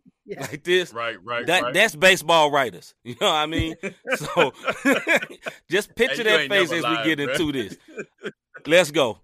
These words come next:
Speaker 2: V, what you got? <laughs>
Speaker 1: I'm gonna say this. All right, everything about the steroid stuff came out in two thousand and one and, like, around two thousand six.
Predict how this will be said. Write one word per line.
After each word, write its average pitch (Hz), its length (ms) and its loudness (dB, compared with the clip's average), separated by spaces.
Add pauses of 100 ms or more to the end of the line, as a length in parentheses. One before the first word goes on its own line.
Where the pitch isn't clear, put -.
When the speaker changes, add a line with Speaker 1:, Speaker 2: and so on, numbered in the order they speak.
Speaker 2:
V, 160 280 0
what 160 200 -6
you 151 60 -14
got? 135 160 -6 (100)
<laughs> 123 160 -6 (1600)
Speaker 1:
I'm 294 100 -4
gonna 302 120 -6
say 254 160 -6
this. 151 220 -10 (2000)
All 226 80 -8
right, 180 180 -6
everything 320 440 -6
about 277 260 -8
the 247 160 -4
steroid 226 580 -4
stuff 214 220 -10
came 214 240 -14
out 190 160 -8
in 180 80 -14
two - 120 -20
thousand 226 760 -10
and 196 240 -14
one 185 260 -8
and, 185 320 -14
like, 190 180 -8
around 180 200 -10
two - 100 -20
thousand 160 320 -12
six. - 540 -20